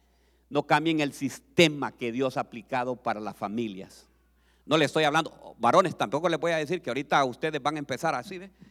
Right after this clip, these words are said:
A agarrarse y en, en, enseñorearse y que van a querer tener esclava a la mujer. No, no, no, no, no. Mujeres,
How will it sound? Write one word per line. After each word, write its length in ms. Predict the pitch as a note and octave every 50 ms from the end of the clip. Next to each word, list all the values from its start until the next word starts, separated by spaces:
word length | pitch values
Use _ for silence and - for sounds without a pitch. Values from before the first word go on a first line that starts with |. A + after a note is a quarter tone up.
| _ _ _ _
A 120 | - - G2+
agarrarse 480 | F#2+ G#2 A2 B2+ E3 F3 D3+ - D#3
y 100 | C3+ B2+
en, 220 | B2+ B2 A#2 A#2 A2+
en, 240 | C3+ A#2 A#2 B2
enseñorearse 960 | A#2+ A#2 A2+ A2+ - B2+ A2+ G#2 G#2 G2+ F#2 A2 C#3+ F3+ F#3+ F#3+ F3+ - F3+ D#3
y 100 | D3 B2
que 100 | - -
van 180 | A2+ B2+ D3+ E3+
a 80 | D#3+
querer 380 | - - C3 B2+ D3 F3 E3 D3
tener 300 | - C#3 B2+ D3 D#3+ D#3
esclava 460 | C#3+ - - _ - D3+ E3 D#3+ D3+
a 20 |
la 120 | D3 C3+ C3
mujer. 220 | B2 B2 C#3+ B2+
No, 220 | C3 B2+ B2+ C3 A#2+
no, 120 | A2 G#2+
no, 140 | G2+ G2 F#2+
no, 120 | F2+ F2+ F2
no. 160 | F2+ G2+ - _ _ _ _ _ _ _ _ _ _ _ _ _ _ _ _ _ _ _ _ _ _ _ _ _ _ _ _ _ _ _ _ _ _ _ _ _ _ _ _ _ _ _ _ _ _ _ _ _ _ _ _ - - _ _ _ _ _ _ _ _ _ _ _ _ _ _ _ - - _ -
Mujeres, 680 | A#2+ D3 C#3 D3 F3+ G3 G#3+ A3 A#3 A#3 - - -